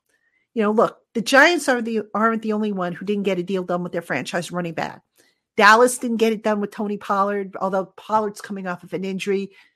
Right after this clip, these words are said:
The Raiders didn't get it done with Josh Jacobs. This is what happens, folks. I mean, bus-, it's business. And, uh, you know, it's unfortunate, but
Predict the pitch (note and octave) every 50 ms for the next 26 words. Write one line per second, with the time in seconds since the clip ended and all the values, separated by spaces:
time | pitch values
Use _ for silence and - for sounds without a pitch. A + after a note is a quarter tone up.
0 | _ _ _ _ _ _ _ - G#3+ G3+ G#3 A#3 A#3+ A#3 B3+ B3+ B3 - B3+ A3+
1 | A3 A3 G#3+ G#3 G#3+ G3+ - G#3 G3+ G3 G3 G3 G3+ G#3 _ _ _ _ - F#3+
2 | F#3 - G#3 G3+ G3 G#3 - - - - G3 F#3 G3 - G3+ G3 F#3+ - - -
3 | - - - _ _ _ _ _ _ _ _ _ _ _ _ _ - - _ _
4 | _ _ _ _ _ _ - A#3+ - - E4 D4+ - C4+ C4 B3+ D4+ C#4 C4+ -
5 | F#3+ F3+ - - - D3+ E3 E3+ - - F#3 E3 E3+ F#3+ G3 G3+ G3+ G3 - D#3+
6 | _ - - A3+ A3 A3 - _ - G#3 G#3+ G#3+ - - C4 C#4+ C#4+ - - D#3+
7 | D#3 - - - - - _ _ _ _ _ _ _ _ _ _ _ _ _ _
8 | - - _ - G3+ G#3 G3+ F#3 F3+ F#3 F#3 E3+ G3 F#3 F3+ F3+ F3 F3+ F3+ -
9 | _ _ _ _ _ _ _ _ _ _ _ _ _ _ _ _ _ _ _ _
10 | _ _ _ _ _ _ _ _ _ _ _ _ - A#3 G#3+ G3+ E3+ - - -
11 | - - - - - _ _ _ _ _ _ _ _ _ _ _ _ _ _ _
12 | _ - - _ _ _ _ _ _ _ - - - G#3+ G#3+ - - B3 B3 B3
13 | - - D#4+ E4 D#4+ - G#3 G3+ F#3+ - _ _